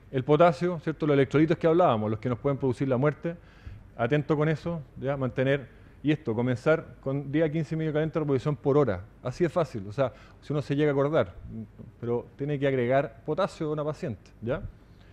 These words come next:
Y el bicarbonato, lo leí de varios lados y la verdad es que hay guías clínicas que sí demuestran que hay que agregar bicarbonato y otros que no,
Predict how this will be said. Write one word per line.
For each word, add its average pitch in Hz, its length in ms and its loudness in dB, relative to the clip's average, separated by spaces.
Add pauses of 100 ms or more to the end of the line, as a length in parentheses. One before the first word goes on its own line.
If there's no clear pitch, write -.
(280)
Y 147 60 2
el 147 60 2
bicarbonato, 170 680 6
lo 156 140 4
leí 147 180 4
de 160 40 6
varios 151 240 4
lados 160 400 6
y 143 80 2
la 131 100 2
verdad 127 180 2
es 139 60 -4
que 135 280 0
hay 127 220 2
guías 123 260 -2
clínicas 131 320 0
que - 140 -4
sí - 160 0
demuestran 143 360 -2
que 117 240 -2
hay 123 80 2
que 139 120 -2
agregar 127 200 2
bicarbonato 131 460 0
y 135 40 2
otros 123 140 -8
que 120 140 -4
no, 127 200 -2